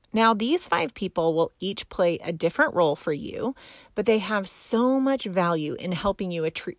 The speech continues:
achieve your true happiness. So the five people that you need,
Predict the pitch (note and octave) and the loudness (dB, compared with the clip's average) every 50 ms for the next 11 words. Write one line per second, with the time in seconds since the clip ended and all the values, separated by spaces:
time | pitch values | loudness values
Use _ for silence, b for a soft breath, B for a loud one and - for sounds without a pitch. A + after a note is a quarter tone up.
0 | _ - F#3+ - - - D#4+ - - D3+ F3+ F#3 E3+ D#3+ F3 E3+ E3+ D#3 E3+ F#3+ | _ -6 -4 -2 0 0 0 0 0 -2 -2 -4 -2 -2 0 2 2 2 0 -2
1 | G#3 - - - - E3+ D3+ B2+ F#2+ B2 G3 - - - C#4 D4+ F4+ - G#3+ - | -4 -8 -14 -10 -8 -6 -6 -4 -4 -6 -8 -8 -4 0 2 2 2 2 -2 -6
2 | - - - - D3+ - - - - - _ _ _ _ B B B B B B | -8 -10 -12 -8 -6 -6 -6 -6 -6 -12 _ _ _ _ B B B B B B
3 | B B B - C#4+ C4+ D4 C#4 - C4+ C4 D4 F4+ F4 - C4 A#3 A3 A3 G#3 | B B B 0 4 4 4 4 4 4 2 2 0 -2 -4 -4 -2 0 0 2
4 | G#3+ G#3+ - - F3+ F#3+ G3+ G3 D3+ G#2 E2 E2 - | 2 0 -2 -2 -4 -4 -4 -4 -4 -6 -8 -10 -12